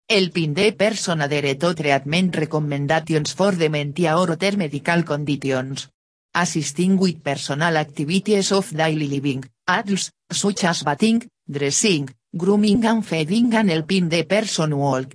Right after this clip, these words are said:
transfer from bed to chair, use the toilet and manage incontinence.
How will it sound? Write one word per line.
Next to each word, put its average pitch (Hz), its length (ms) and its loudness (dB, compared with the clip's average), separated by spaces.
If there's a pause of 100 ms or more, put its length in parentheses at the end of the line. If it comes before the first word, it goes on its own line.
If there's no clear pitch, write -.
(160)
transfer 202 500 -2
from 131 340 -4
bed 190 200 -2
to 202 140 2
chair, 139 360 -2 (260)
use 226 240 2
the 175 260 2
toilet 202 420 0
and 202 200 4
manage 170 340 2
incontinence. 170 1120 -2